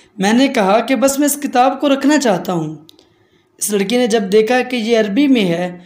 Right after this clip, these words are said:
तो इसने कहा कि हाँ, कोई ना कोई तो इसका इस्लाम से ताल्लुक़ ज़रूर है। तो इसने कहा कि देखो, या तो इस घर में ये किताब रहेगी या फिर मैं रहूँगी, तुम्हें इसमें से किसी एक के बारे में फ़ैसला करना होगा।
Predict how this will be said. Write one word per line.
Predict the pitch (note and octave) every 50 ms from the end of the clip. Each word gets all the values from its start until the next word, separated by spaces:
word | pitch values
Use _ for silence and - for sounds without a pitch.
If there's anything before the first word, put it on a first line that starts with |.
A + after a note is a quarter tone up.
| - _ _ _ -
तो | A3+
इसने | G#3+ G#3 - A#3+ C4 C4
कहा | C4 A#3 G#3 G#3+ A#3+ B3
कि | A#3+ - B3+ A3
हाँ, | F#3+ F#3 G3+ G#3+ G#3 F3 D#3+ - - - -
कोई | - G#3 A3 B3
ना | B3+ C4+ C4+
कोई | C4+ C4+ C4+ C#4
तो | C4+ C#4
इसका | C4+ - - - C#4
इस्लाम | C4 A#3+ - - C4 A#3 B3 B3+ C4
से | C4+ C4 -
ताल्लुक़ | - A3+ A3+ A3+ A#3+ C4 C4+ -
ज़रूर | A3 F#3 G3+ G#3 A#3+ B3+ A#3+ G3+
है। | F3+ E3 D#3+ D#3 D3 - - _ _ _ - _ _ _ _ _ _ _ _ _ -
तो | F#3+
इसने | F#3+ F#3+ - A#3 B3 A#3+
कहा | A#3 A3 G#3 A3 A#3+ B3+ B3 B3 - - - - _ -
कि | - G3+ F#3+
देखो, | F#3 G3 G3 G3 G#3+ A3+ A#3+ B3 B3 B3 - - - - _ _ -
या | F#3+ G#3 A3+ A#3
तो | C4+ C#4
इस | C#4 C4+ G#3+
घर | F#3+ G#3+ A#3 B3
में | C4 C#4 C#4+
ये | C#4 C#4 C#4
किताब | - C4 G#3 - B3 C4 C#4 C#4 C4+
रहेगी | A#3 G#3+ G#3 G#3 F#3+ F3 G3+ G3+ G3+ G3 G3+ - - _ _ _ _ -
या | F#3 G#3+ A#3+ A#3+
फिर | A#3+ C4 C4+ B3
मैं | A3+ A3+ A3+ A#3 A3
रहूँगी, | G3 F3+ E3 E3+ D#3+ D#3 D3 D#3 D3 D3 - - _ _ _ _ _ _ _ _ _ _ _ _ -
तुम्हें | - A#3+ A#3+ C4 C#4 C#4+
इसमें | C4+ - C4+ C4 C4+ C4+
से | - C#4+ C#4+ -
किसी | C4+ C4 C4 C#4 C#4 C4
एक | B3+ C4 C4+ C4+ C4+ C4+
के | C#4+ C4+
बारे | G#3 A3+ A3 A3+ B3
में | B3 C4 C4+
फ़ैसला | C4 C4 B3 A#3 - - C4 C#4+ C4
करना | G3+ A3 F#3+ F3+ F3+ F3+ F3+
होगा। | E3 D#3+ D#3+ D3+ D#3+